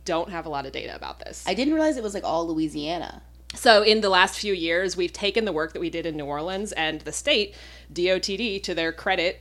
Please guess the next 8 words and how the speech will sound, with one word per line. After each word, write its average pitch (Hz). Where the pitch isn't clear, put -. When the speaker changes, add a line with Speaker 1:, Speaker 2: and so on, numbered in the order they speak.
Speaker 1:
uh, 151
their 151
research 160
arm, 156
the 147
Transportation 151
Research 151
Center, 147